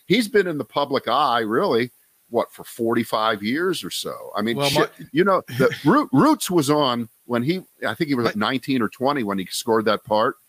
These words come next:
Speaker 1: It was a great, I mean,
Speaker 2: nineteen seventy-seven.
Speaker 1: great. He
Speaker 2: It
Speaker 1: got
Speaker 2: was, it was, it was nineteen seventy-seven.
Speaker 1: Right, right. That was the last year I was, uh, I was in college. It was great, and, and, you know, we were all watching, and when I think,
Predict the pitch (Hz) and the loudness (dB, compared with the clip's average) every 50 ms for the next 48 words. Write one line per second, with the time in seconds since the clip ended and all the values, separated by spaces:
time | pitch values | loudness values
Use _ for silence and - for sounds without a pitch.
0 | _ _ _ _ - 120 - 131 147 170 143 127 196 - 175 160 - 113 113 113 | _ _ _ _ -2 -2 0 0 0 0 2 2 2 2 2 0 0 0 0 2
1 | - 175 - - - - 139 175 127 - 104 123 120 117 - - 147 143 143 - | 0 0 -2 -2 0 0 0 0 0 -2 -2 -2 -2 -2 -4 -6 -8 -8 -8 -10
2 | - 139 131 123 117 131 139 147 139 - 147 143 131 - 143 139 131 127 127 127 | -8 -8 -6 -6 -4 -2 -2 -2 -2 -2 -4 -4 -2 -2 0 0 0 0 -2 -4
3 | - - 110 - - - - - - _ _ - - - - - - - _ _ | -4 -4 -6 -8 -10 -14 -18 -20 -20 _ _ -20 -20 -20 -20 -20 -20 -20 _ _
4 | _ - 226 220 147 151 156 135 113 147 156 147 120 151 147 139 147 147 147 156 | _ 2 4 4 4 4 4 4 6 4 4 4 4 4 4 6 6 6 4 2
5 | 147 - - 156 147 143 131 123 120 127 127 131 120 - 117 127 123 120 120 120 | 2 2 4 4 6 6 6 4 2 2 0 -2 -2 0 2 4 4 4 4 4
6 | - - 117 113 117 113 120 117 113 - - 135 175 226 240 165 110 92 85 113 | 2 0 0 -2 -2 -2 -4 -4 -4 -4 -4 -2 0 0 0 0 -2 -2 -2 -4
7 | 98 95 - - - - - - - - 113 110 110 - - 226 - 98 98 101 | -4 -4 -4 -4 -2 0 -2 -2 -2 -2 -4 -4 -4 -4 -4 -2 0 0 0 0
8 | 127 127 104 - - _ _ 135 107 117 135 131 104 98 110 131 156 - - - | 0 -2 -2 -6 -14 _ _ -6 -2 2 2 4 4 4 4 2 2 0 -4 -6
9 | 92 107 107 107 110 107 107 107 - - 107 | -4 -4 -2 -2 -2 -2 -2 -2 -2 -4 -4